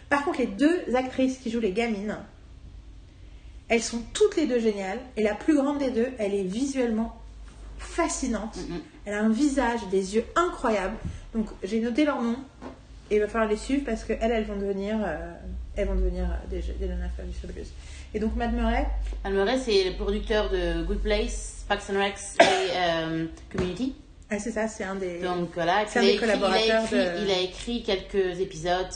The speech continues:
Speaker 2: de The Good Place, de Parks and Rec, euh, et voilà. Mais c'est pas, euh, enfin, c'est
Speaker 1: Ah, mais c'est lui qui avait fait Nine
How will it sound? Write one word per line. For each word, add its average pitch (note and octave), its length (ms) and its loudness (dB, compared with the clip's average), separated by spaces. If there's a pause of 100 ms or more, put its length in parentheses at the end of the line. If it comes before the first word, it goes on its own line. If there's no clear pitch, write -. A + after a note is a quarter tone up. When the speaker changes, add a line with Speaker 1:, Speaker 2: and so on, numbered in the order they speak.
Speaker 2:
de F3 80 -6
The E3 120 -6
Good D3+ 140 -6
Place, D#3+ 380 -2
de E3+ 60 -10
Parks D#3+ 260 -6
and D3+ 100 -6
Rec, D#3+ 220 -4 (920)
euh, D3+ 340 -4
et D3 60 -6
voilà. D3+ 220 -6 (580)
Mais E3+ 140 -4
c'est E3+ 140 -6
pas, E3+ 340 2
euh, C#3 160 -2 (720)
enfin, D3 180 -2
c'est C#3+ 260 -8 (320)
Speaker 1:
Ah, F4 120 4 (100)
mais F4 60 4
c'est D#4 140 4
lui F#4 100 8
qui F#4 60 4
avait C#4 160 6
fait C4+ 180 2
Nine D4+ 360 2